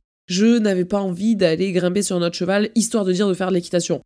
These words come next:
Moi, ce qui comptait, c'était qu'Hollandais aille bien, et pendant toute cette année, toute cette deuxième moitié d'année, en tout cas, puisqu'on a décelé la maladie, la maladie à partir de juin, pardon,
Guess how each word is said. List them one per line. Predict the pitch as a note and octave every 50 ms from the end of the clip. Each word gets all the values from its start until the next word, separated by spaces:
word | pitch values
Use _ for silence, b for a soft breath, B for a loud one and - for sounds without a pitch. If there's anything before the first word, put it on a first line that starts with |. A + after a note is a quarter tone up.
| _
Moi, | - F3+ G3
ce | G3+ -
qui | - G#3
comptait, | - F3+ F3 E3+ A3 A#3
c'était | A3+ G#3+ F3+ F3+ G3 F3+
qu'Hollandais | - F#3 E3+ E3+ E3+ F3+ F#3+ F#3+
aille | F#3 F3+
bien, | E3+ F3 F#3+ G3+ A3+ A#3 A3+ -
et | - G3+ G#3+
pendant | G3+ F3+ D#3+ D#3 D#3+ E3 F#3 G3 F#3+ E3+ C#3+
toute | - - F3 -
cette | G3+ F#3+ F3
année, | E3 D#3 E3 F#3+ A3 A#3
toute | A3+ A#3 - G#3 F#3 -
cette | E3 D#3+ D#3+
deuxième | E3 G#3+ B3+ A3+ G#3 A3 G#3 F#3+
moitié | E3+ F3 E3+ - F3
d'année, | D3+ D#3 D#3+ A3+ C#4
en | A#3+
tout | G3 -
cas, | A3+ A3+
puisqu'on | A3+ - - - F3 D#3+ E3+ - _ - - E3+ D#3
a | C#3 - - D3
décelé | D#3 D3+ F3 E3+ - F3 F3 F3
la | E3+ D#3
maladie, | D#3 D#3 D3+ - D#3+ E3 E3 F3+ G3+ E3+ E3
la | D#3+ D#3+ D#3
maladie | D#3 D#3+ E3 E3 D#3+ D#3+ D#3 F3 F3+
à | D#3
partir | - C3 - - E3 D#3+
de | D3 D3
juin, | D3 E3+ G#3 B3+
pardon, | C4 G#3 E3+ E3 G3+ D4